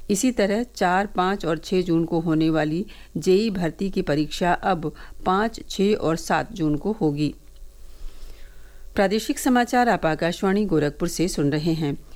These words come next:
ये समाचार बुलेटिन हमारे YouTube चैनल एआईआर न्यूज़ गोरखपुर और X हैंडल एआईआर न्यूज़ अंडरस्कोर जीकेपी पर भी उपलब्ध है।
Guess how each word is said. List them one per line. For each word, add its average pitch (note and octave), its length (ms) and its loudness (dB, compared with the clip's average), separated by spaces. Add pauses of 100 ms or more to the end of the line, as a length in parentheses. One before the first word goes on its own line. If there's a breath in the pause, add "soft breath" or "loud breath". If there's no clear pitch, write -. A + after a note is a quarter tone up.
(100)
ये E3 180 4
समाचार D#3+ 520 0
बुलेटिन F3+ 420 0
हमारे D3+ 420 2
YouTube D3+ 420 0
चैनल E3+ 440 2 (280 loud breath)
एआईआर D#3 580 2
न्यूज़ D#3 280 2
गोरखपुर F3+ 540 0
और D#3 240 0
X - 280 -4
हैंडल E3+ 380 0 (280 loud breath)
एआईआर D#3 560 4
न्यूज़ D#3+ 320 2
अंडरस्कोर E3 640 0
जीकेपी E3+ 480 0
पर D3 200 0
भी E3+ 180 -2
उपलब्ध D#3 380 -2
है। D#3 280 -2